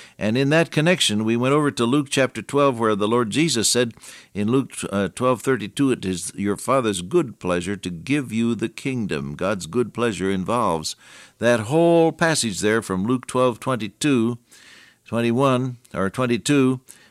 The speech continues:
uh, right straight on through verse forty. And I want you to see that it holds together. The last time that we were talking with each other,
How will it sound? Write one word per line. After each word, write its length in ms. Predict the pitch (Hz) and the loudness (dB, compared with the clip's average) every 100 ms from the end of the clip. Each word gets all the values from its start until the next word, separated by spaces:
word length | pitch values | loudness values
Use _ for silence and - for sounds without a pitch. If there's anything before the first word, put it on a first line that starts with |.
| _ 80 | _ -6
uh, 200 | 95 92 | -4 0
right 220 | 104 120 | 0 -2
straight 300 | - 123 113 | 0 0 2
on 220 | 113 117 | 2 0
through 240 | - 120 | -2 -2
verse 380 | 101 113 107 - - | 0 0 0 -4 -8
forty. 520 | - 139 131 85 73 _ _ _ - | -4 -2 0 -2 -4 _ _ _ -10
And 80 | 98 | -4
I 40 | |
want 340 | 120 131 98 104 | -2 -2 -4 -6
you 120 | 101 | -4
to 120 | 98 | -2
see 320 | - 156 120 | 2 4 2
that 160 | 90 95 | 2 0
it 120 | 92 | 0
holds 280 | 101 117 101 | 0 0 0
together. 400 | 120 131 113 87 | 0 2 2 0
The 120 | 92 | 0
last 260 | 135 127 - | 0 0 -2
time 260 | 123 107 - - - _ | -2 -4 -8 -20 -20 _
that 180 | 101 98 | -6 -4
we 220 | 110 113 | 0 0
were 320 | 104 101 92 78 - | 2 0 0 -6 -6
talking 480 | 113 117 104 92 80 95 | -2 0 0 -4 -4 -6
with 180 | 95 | -4
each 200 | 95 92 | -4 -2
other, 260 | 104 107 | 0 0